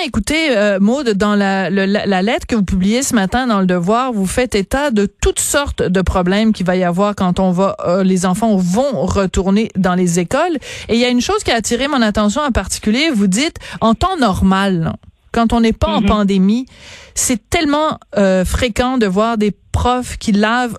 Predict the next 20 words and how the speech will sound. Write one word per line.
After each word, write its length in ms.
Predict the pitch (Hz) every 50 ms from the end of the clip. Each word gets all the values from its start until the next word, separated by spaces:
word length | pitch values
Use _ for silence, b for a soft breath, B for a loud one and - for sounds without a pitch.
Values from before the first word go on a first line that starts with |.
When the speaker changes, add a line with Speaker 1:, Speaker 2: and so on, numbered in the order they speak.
| - -
Speaker 1:
eux-mêmes 420 | 269 269 262 247 247 247 277 262 233
le 120 | 214 208
plancher 380 | 180 190 185 185 180 180 - 262
parce 140 | 240 208 -
qu'ils 20 |
sont 140 | - 208 190 - 214 - _ _ _ - -
écœurés 400 | 254 233 220 208 190 202 226 233
parce 180 | - 170 160 -
que 80 | 196
les 180 | 180 180 185 175
lieux 240 | 170 170 185 202 214
sont 220 | - - 170 160
pas 160 | - 160 156
propres. 380 | - - - 160 170 - - - - - - -
Comment 440 | - 240 240 240 254 294 339 370 -
on 100 | - 208
va 160 | 185 170 175 175
faire 560 | - - - 196 196 214 262 302 349 339 262 B B B B B B B B B B
<laughs> 920 | B B B B B 214 - - 294 254 - - - - - 403 320 254 -
ou 140 | 226 226